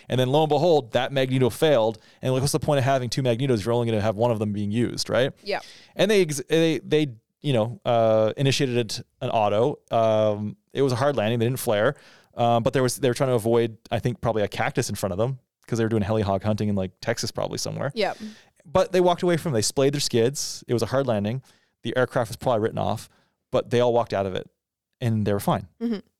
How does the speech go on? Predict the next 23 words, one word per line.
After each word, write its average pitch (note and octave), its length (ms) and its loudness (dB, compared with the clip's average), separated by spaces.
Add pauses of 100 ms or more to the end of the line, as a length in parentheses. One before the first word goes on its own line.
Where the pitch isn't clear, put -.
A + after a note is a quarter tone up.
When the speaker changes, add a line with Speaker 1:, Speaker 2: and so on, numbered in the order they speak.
(180)
Speaker 1:
But B2 340 0
with A#2+ 140 -6
that A#2 120 0
said, G#2+ 260 0
you A2 60 -2
know, G2 100 0
looking A2 240 -2
back, B2 400 0 (1040)
if G#2+ 100 -14
they G2 100 -6
went F#2+ 120 -2
through A2+ 80 -6
the A2+ 80 -4
checklist, G2 500 -6 (580)
<laughs> - 20 -4
Speaker 2:
They F3+ 120 2
would E3 80 -4
have D#3+ 80 -4
been F#3+ 180 -4
fine. E3 300 -4
Yeah. F3 120 0
Speaker 1:
Anyway. A#2 340 2
Speaker 2:
Yeah. - 180 -8